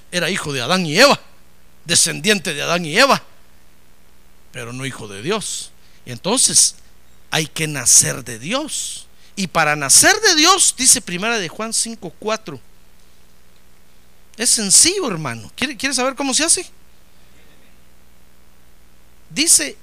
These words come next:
"Porque todo lo que es nacido de Dios vence al mundo. Y esta es la victoria que ha vencido al mundo". ¿Cuál es la victoria que ha vencido al mundo? Nuestra fe. Entonces, ¿cómo se nace de Dios? Pues creyéndole a Dios, sencillo.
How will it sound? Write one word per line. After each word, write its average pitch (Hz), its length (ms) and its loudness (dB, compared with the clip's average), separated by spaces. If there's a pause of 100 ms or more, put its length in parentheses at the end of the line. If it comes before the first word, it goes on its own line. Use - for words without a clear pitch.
(140)
"Porque 208 300 0
todo 403 320 2
lo 302 120 0
que 262 100 0
es 254 100 2
nacido 262 480 0
de 220 80 2
Dios 269 260 0
vence 285 280 0
al 233 100 -2
mundo. 359 360 -2 (240)
Y 254 160 4 (140)
esta - 180 4
es 302 140 2
la 262 100 6
victoria 403 520 4
que 269 100 4
ha 269 60 6
vencido 254 400 6
al 240 80 8
mundo". 214 340 2 (640)
¿Cuál 302 180 4
es 330 60 4
la 302 80 6
victoria 285 340 6
que 262 60 6
ha 302 40 10
vencido 302 320 8
al 285 40 8
mundo? 339 400 6 (540)
Nuestra 302 400 4
fe. 381 300 0
Entonces, 349 420 0 (440)
¿cómo 392 320 2
se 330 180 4
nace 339 320 4
de 320 200 8
Dios? 370 280 6
Pues 285 220 2
creyéndole 285 560 6
a 285 80 8
Dios, 359 240 6
sencillo. 330 640 2